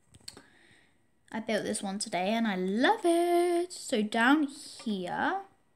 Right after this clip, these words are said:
no, this is the grand finale. So this is the living room, and then when you go upstairs, as you can tell, I literally finished building this, like, an hour before I started this video. So yeah,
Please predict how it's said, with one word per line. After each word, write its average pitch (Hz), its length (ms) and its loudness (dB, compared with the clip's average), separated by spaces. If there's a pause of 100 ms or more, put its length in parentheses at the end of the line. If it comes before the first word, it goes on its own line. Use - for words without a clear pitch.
(420)
no, 254 300 0 (320)
this 214 240 -6
is 247 80 -4
the 247 80 -4
grand 220 280 0
finale. 214 560 -2 (220)
So - 400 -10
this 269 160 2
is 277 120 -2
the 233 260 6
living 202 340 2
room, 196 320 0
and 196 180 -2
then 190 200 -2
when 202 160 2
you 220 160 4
go 185 360 -2
upstairs, - 640 -8 (340)
as 247 160 4
you 311 60 4
can 302 80 4
tell, 240 180 6
I 208 120 8
literally 240 440 4
finished 226 400 2
building 190 400 0
this, 175 160 -4
like, 180 200 -4
an 180 80 -6
hour 170 400 -2
before 160 260 -6
I 165 40 -4
started - 360 -6
this - 100 -16
video. 202 600 -4 (340)
So - 180 -8
yeah, - 180 -2